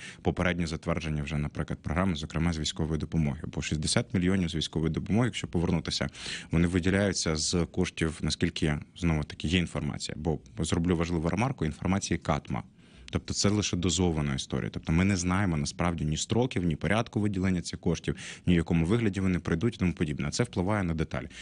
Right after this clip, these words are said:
Бо, як сам президент говорив, диявол у нас де? Десь заховався, саме в деталях. Значить, е, шістдесят мільйонів, е, для, е,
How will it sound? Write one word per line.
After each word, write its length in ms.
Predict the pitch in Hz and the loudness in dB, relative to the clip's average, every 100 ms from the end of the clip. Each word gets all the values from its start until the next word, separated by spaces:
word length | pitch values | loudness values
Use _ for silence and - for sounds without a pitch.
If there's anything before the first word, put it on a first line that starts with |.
| - - | -14 -2
Бо, 80 | 90 | 0
як 140 | 92 | 0
сам 180 | - 85 | 2 0
президент 420 | - 80 80 76 | 0 -2 0 0
говорив, 340 | 71 82 139 110 | 0 0 0 2
диявол 360 | 87 87 73 | 2 2 0
у 20 | |
нас 200 | 73 76 | -2 -2
де? 200 | 85 135 139 117 | 0 -2 -2 -6
Десь 200 | 85 113 | -2 0
заховався, 580 | 95 95 78 71 - - | 0 -4 -2 -2 -4 -8
саме 240 | - 101 98 | -4 -2 0
в 60 | |
деталях. 420 | 85 85 65 67 - - - - - | 0 0 -2 -4 -10 -16 -14 -12 -2
Значить, 420 | 87 - 90 - 90 | 0 2 0 -2 -2
е, 200 | 85 85 | 0 0
шістдесят 460 | - 87 - 123 | -2 -2 0 0
мільйонів, 440 | 110 104 120 123 87 - | 2 2 2 0 -2 -2
е, 140 | 85 80 71 - - - - - | 0 0 -2 -10 -20 -20 -20 -2
для, 280 | 92 90 | 4 4
е, 100 | 92 | 4